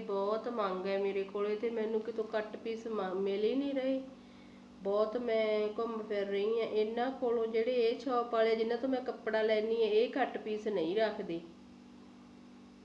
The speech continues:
ਤੇ ਬਈ ਗਰਮੀ 'ਚ ਆ ਕੇ ਤਾਂ ਕੱਟ ਪੀਸਾਂ ਦੀ ਬਹੁਤ ਡਿਮਾਂਡ ਹੁੰਦੀ ਆ, ਤੇ ਹੁਣ ਮੈਨੂੰ ਮਿਲ ਨਹੀਂ ਰਹੇ ਜੀ ਕੱਟ ਪੀਸ। ਇੱਕ ਹੁਣ ਅਸੀਂ ਖੇਤ ਚ ਉਲਝ ਗਏ, ਹੁਣ ਬਾਅਦ 'ਚ ਦੇਖਦੇ ਹਾਂ,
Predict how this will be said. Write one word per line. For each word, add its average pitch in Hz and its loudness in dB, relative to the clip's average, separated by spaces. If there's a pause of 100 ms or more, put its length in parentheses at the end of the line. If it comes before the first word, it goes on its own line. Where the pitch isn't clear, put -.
(560)
ਤੇ 208 -2
ਬਈ 226 2
ਗਰਮੀ 220 4
'ਚ 226 0
ਆ 220 6
ਕੇ 214 -2
ਤਾਂ 214 -4
ਕੱਟ 202 -2
ਪੀਸਾਂ 208 -6
ਦੀ 208 -2
ਬਹੁਤ 202 0
ਡਿਮਾਂਡ 196 -2
ਹੁੰਦੀ 185 -4
ਆ, 190 -4
ਤੇ 196 -4
ਹੁਣ 202 -4
ਮੈਨੂੰ 196 0
ਮਿਲ 180 -2
ਨਹੀਂ 180 -2
ਰਹੇ 196 -2
ਜੀ 214 -2
ਕੱਟ 190 -6 (120)
ਪੀਸ। 190 -6
ਇੱਕ 196 -4
ਹੁਣ 202 -2
ਅਸੀਂ 202 -2
ਖੇਤ 180 -4
ਚ 185 -8
ਉਲਝ 208 -2
ਗਏ, 254 -2
ਹੁਣ 247 -2
ਬਾਅਦ 202 -4
'ਚ 262 -4
ਦੇਖਦੇ 190 -2
ਹਾਂ, 220 -2